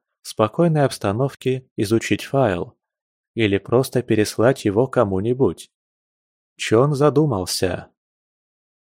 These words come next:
«Тогда всё будет гораздо сложнее. Может, проследить за этими людьми?» «Не думаю, что это поможет.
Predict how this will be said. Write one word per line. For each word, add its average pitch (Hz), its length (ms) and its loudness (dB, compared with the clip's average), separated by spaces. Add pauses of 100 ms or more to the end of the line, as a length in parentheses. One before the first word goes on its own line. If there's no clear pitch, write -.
(360)
«Тогда 95 560 2
всё - 260 4
будет 156 380 2
гораздо 151 500 4
сложнее. 98 920 -2 (760)
Может, 92 640 -2 (260)
проследить 104 640 0
за 101 120 2
этими 98 400 2
людьми?» 92 600 0 (1300)
«Не 120 280 -2
думаю, 170 360 2
что - 220 -2
это 143 200 0
поможет. 101 760 -4